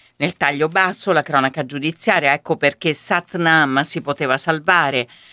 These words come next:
Nella perizia medica del C T U i dettagli degli effetti dell'amputazione sul corpo del giovane bracciante, oggi l'interrogatorio di Antonello Lovato. La procura:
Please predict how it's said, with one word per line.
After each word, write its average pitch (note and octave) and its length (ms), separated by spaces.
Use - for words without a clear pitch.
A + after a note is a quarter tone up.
Nella E3+ 280
perizia G#3+ 540
medica D#3 400
del C#3+ 160
C - 240
T - 80
U D#3+ 100
i C#3 60
dettagli D3+ 500
degli C3 160
effetti D3+ 400
dell'amputazione D3+ 840
sul C#3 220
corpo D#3 300
del C#3 180
giovane D3+ 320
bracciante, D#3 600
oggi C#3 280
l'interrogatorio D3+ 760
di C3 100
Antonello C#3+ 560
Lovato. C3+ 440
La C3+ 120
procura: E3 520